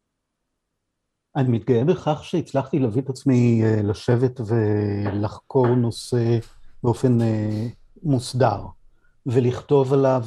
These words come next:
אה, לאורך זמן. אה, מהבחינה הזאת, כן. זאת אומרת, ה-, הגאווה כאן היא הישג, אה, שלי יחד עם, אה, עצמי בלבד, לא מול איזשהו, אה, עולם חיצוני, מפני שהייתה לי תמיד נטייה,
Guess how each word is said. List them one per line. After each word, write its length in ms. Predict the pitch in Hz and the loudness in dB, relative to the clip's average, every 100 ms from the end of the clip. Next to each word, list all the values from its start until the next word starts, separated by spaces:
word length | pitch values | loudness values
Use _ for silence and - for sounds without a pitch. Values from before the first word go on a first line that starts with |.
| 113 | -4
אה, 160 | 117 110 | -4 -2
לאורך 480 | 113 113 110 104 - | -2 -2 -2 -6 -4
זמן. 360 | 127 156 156 147 _ _ _ _ 127 | 0 2 0 -2 _ _ _ _ -2
אה, 200 | 120 113 | 0 2
מהבחינה 480 | 120 117 127 127 135 | 0 0 0 2 0
הזאת, 300 | 123 117 - | -2 -6 -8
כן. 220 | - 98 90 | -8 -8 -8
זאת 120 | - | -6
אומרת, 280 | 110 107 110 | -6 -4 -4
ה-, 260 | 107 107 104 _ _ _ _ _ _ - - | -2 -4 -6 _ _ _ _ _ _ -20 -6
הגאווה 480 | 170 131 127 117 139 | 0 4 4 4 0
כאן 240 | 139 175 | 2 2
היא 120 | 160 151 | 4 4
הישג, 440 | - 151 143 139 | 2 2 0 2
אה, 240 | 151 143 135 | 4 4 2
שלי 540 | - - 131 131 151 147 | 0 2 2 4 2 2
יחד 340 | 127 - 135 | 0 -2 -4
עם, 220 | 139 127 | -2 -2
אה, 440 | 127 120 120 117 120 | -2 -2 -2 -4 -6
עצמי 320 | - - 131 | -6 -2 0
בלבד, 440 | 131 127 131 139 104 | 0 -2 0 0 0
לא 180 | 113 117 | 0 0
מול 360 | 117 113 113 | 0 0 -2
איזשהו, 560 | 107 110 - 120 107 104 - - - _ - | -2 -4 -4 -4 -4 -6 -14 -20 -20 _ -4
אה, 240 | 123 113 | 0 2
עולם 300 | 123 110 107 | 2 0 0
חיצוני, 540 | 104 120 - 123 113 107 | -2 -6 -6 -4 -2 -2
מפני 420 | 104 - 113 107 | -4 -2 -2 -2
שהייתה 960 | - 113 107 104 _ - _ 127 127 143 | -2 0 0 -2 _ -20 _ -2 2 2
לי 100 | 170 | 2
תמיד 380 | 127 127 131 | 2 2 0
נטייה, 680 | 143 131 123 123 123 127 127 | -2 -2 -2 0 2 0 -2